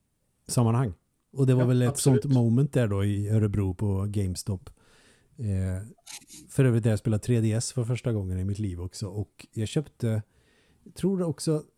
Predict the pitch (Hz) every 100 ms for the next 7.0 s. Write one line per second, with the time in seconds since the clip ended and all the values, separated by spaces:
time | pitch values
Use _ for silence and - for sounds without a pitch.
0 | 165 147 151 143 135 202 160 139 131 113
1 | 104 127 151 131 120 110 104 127 - 101
2 | - 113 - 107 104 104 - 101 95 95
3 | 131 117 110 - 110 90 - 127 135 113
4 | 107 110 101 104 92 101 98 95 98 95
5 | 98 - - - _ _ _ - - _
6 | _ _ _ _ _ _ _ _ 135